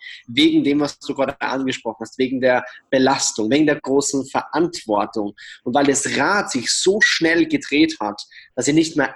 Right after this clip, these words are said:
annähernd in der Lage war, Systeme zu schaffen in meinen Unternehmen, die es mir möglich machen, Wachstum zu generieren, ohne dass ich selbst im Unternehmen aktiv bin. Und das hat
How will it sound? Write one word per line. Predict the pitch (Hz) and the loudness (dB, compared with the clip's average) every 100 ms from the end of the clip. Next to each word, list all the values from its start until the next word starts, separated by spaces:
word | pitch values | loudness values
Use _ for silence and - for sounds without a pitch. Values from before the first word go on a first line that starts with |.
| - | -2
annähernd | 156 196 165 131 117 | -2 2 4 4 2
in | 113 | 0
der | 110 | 2
Lage | 107 113 120 123 | 4 2 0 -2
war, | 120 135 151 | 2 0 0
Systeme | - 143 135 - 175 185 165 131 - | -2 -4 -4 -2 2 4 4 2 0
zu | - 175 | -2 0
schaffen | - - 160 - 139 | 0 0 -2 -2 -4
in | 123 120 | -2 -2
meinen | 117 120 | 0 0
Unternehmen, | 120 123 120 120 139 151 - - 135 | -2 -2 0 2 0 -2 -6 -6 -2
die | |
es | - | 2
mir | 147 202 165 | 4 4 6
möglich | 143 151 156 156 | 4 2 -2 -2
machen, | 143 151 - 180 180 - _ - | -2 -4 -4 -8 -8 -12 _ -14
Wachstum | 107 - - - - 185 | -2 -2 0 -4 -2 -2
zu | - 143 | -2 0
generieren, | 135 120 113 107 107 104 _ _ _ | 0 0 0 0 -2 -6 _ _ _
ohne | 165 180 151 | 4 6 4
dass | 143 | 0
ich | 139 | -2
selbst | - 151 160 160 | 0 2 2 0
im | 147 | -2
Unternehmen | 139 135 127 127 120 120 | -2 -2 0 0 -2 -6
aktiv | 123 - - 123 117 - | -10 -12 -8 -6 -6 -8
bin. | 98 101 - - - - - | -10 -10 -14 -20 -20 -20 -8
Und | 127 127 127 127 127 127 131 - - - | 0 2 4 4 2 2 -2 -4 -6 -2
das | 143 - 147 | -2 -2 0
hat | 147 | -2